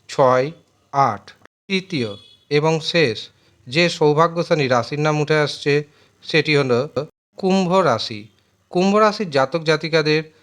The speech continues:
সম্পত্তি প্রাপ্তির যোগ রয়েছে। পারিবারিক জায়গাটা যথেষ্ট শুভ দেখতে পাচ্ছি। এর পাশাপাশি পুরনো কোনো বন্ধুর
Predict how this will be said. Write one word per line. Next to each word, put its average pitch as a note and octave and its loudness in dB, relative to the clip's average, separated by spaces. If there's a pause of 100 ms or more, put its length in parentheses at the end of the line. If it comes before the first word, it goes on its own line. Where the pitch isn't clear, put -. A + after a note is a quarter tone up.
(160)
সম্পত্তি G#3 0
প্রাপ্তির C#3 0
যোগ A#2 -4
রয়েছে। G#2+ -4 (580)
পারিবারিক D#3 2
জায়গাটা C3+ 2 (460)
যথেষ্ট C#3 -2
শুভ C3+ -4 (500)
দেখতে B2 -4
পাচ্ছি। G#2 -8 (580)
এর D#3+ 2
পাশাপাশি F3+ 0 (440)
পুরনো F#3 2
কোনো G3 2
বন্ধুর C#3 -2